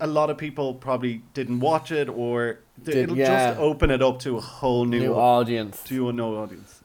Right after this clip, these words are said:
Speaker 2: Yeah, and the thing of, like, if you look at the American one and the stats they get, like, uh, like, a picture of the circle was on time, in Times Square.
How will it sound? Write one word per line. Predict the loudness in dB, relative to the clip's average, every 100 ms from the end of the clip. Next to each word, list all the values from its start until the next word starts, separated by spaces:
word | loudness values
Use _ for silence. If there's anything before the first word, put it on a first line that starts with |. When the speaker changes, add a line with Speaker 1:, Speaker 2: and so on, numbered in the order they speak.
| -10
Speaker 2:
Yeah, | -2 0 0 -2 -12 -20 _ -4
and | 0 0 -2 -8 _ _ -12
the | -8
thing | -6 -6
of, | -4
like, | 2 0 0 -6
if | -2
you | 2
look | 2
at | 2
the | -2
American | 0 0 -2 -4
one | -4 -4
and |
the | -6
stats | 0 2 2 -4 -4
they | 0 0 0
get, | -2 -4 -10 -10
like, | -10 -10 -18 -20 -18 -10
uh, | -10 -8
like, | -4 -4 -4
a |
picture | -6 -6 -6
of |
the | -4
circle | -4 -4
was | -2
on | -2 -4
time, | -6 -8 -6
in | -10 -8
Times | -10 -10
Square. | -2 0 2 0